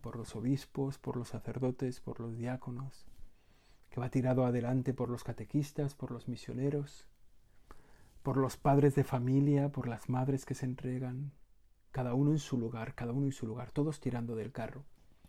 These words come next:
Es verdad que en la Iglesia también hay gente que va montada en el carro sin aportar nada más que peso. Bueno, a lo mejor no pueden, no tienen fuerzas en este momento, a lo mejor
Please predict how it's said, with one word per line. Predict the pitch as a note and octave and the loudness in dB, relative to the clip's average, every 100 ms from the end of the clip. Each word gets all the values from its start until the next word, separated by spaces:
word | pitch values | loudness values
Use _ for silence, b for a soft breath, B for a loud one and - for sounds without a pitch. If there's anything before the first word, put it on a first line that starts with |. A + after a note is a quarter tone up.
| B B B - | B B B 2
Es | D3 | 8
verdad | D#3+ D#3+ D#3 | 10 10 10
que | |
en | D3+ | 12
la | |
Iglesia | C#3+ D3 D#3 | 12 10 8
también | C#3+ C#3+ C#3+ | 8 10 10
hay | C#3 | 8
gente | D3 C#3+ | 6 8
que | C#3 | 10
va | C#3 | 10
montada | C3 B2 C#3 C#3+ | 8 6 6 6
en | C3 | 6
el | A#2+ | 2
carro | - E3 D3 | 2 4 4
sin | - C3 | 4 4
aportar | B2 B2+ B2 C#3 B2 | 4 0 2 0 2
nada | C#3+ D#3+ D3+ | 4 4 4
más | C3+ - | 2 0
que | B2+ | 0
peso. | - F#3 B2+ - - - - _ _ _ - - - - | 2 2 0 -6 -16 -20 -20 _ _ _ -20 -20 -20 -14
Bueno, | - F#3+ C4 - - b b b b | -6 -6 -6 -12 -20 b b b b
a | - | -4
lo | C3 | -2
mejor | B2 - E3 | 0 0 2
no | D#3+ D#3 | 2 0
pueden, | C#3+ D3+ C#3 C3 | 0 2 2 2
no | |
tienen | C3+ D3 D3+ C#3 | 0 2 4 4
fuerzas | - D3+ D3 C#3 | 4 4 4 0
en | C3 | 0
este | C#3 - | -2 -2
momento, | B2 C3 D#3 C#3+ C3 | 0 0 -2 -2 -4
a | |
lo | B2 | -4
mejor | A#2+ D3 D#3 | 2 4 4